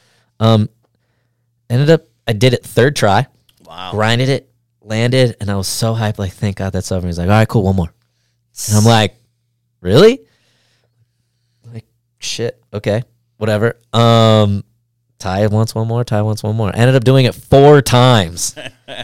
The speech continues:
Speaker 1: Three
Speaker 2: Pulling it
Speaker 1: for
Speaker 2: four times?
Speaker 1: I grind, landed it four times, grinded three times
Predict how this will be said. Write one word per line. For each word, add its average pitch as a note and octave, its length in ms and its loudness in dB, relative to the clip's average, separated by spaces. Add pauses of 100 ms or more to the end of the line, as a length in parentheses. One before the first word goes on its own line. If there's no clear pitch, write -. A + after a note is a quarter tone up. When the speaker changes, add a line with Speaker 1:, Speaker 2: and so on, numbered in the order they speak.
(720)
Speaker 1:
Three - 200 2
Speaker 2:
Pulling D3+ 140 4
it F#3+ 60 -4
Speaker 1:
for D3+ 200 6
Speaker 2:
four D#3+ 120 0
times? C#3+ 320 -6
Speaker 1:
I A2+ 160 4
grind, B2 520 2
landed C#3 400 4
it - 140 2
four B2+ 280 4
times, A#2 400 4
grinded A2+ 400 2
three A#2+ 180 2
times B2+ 460 2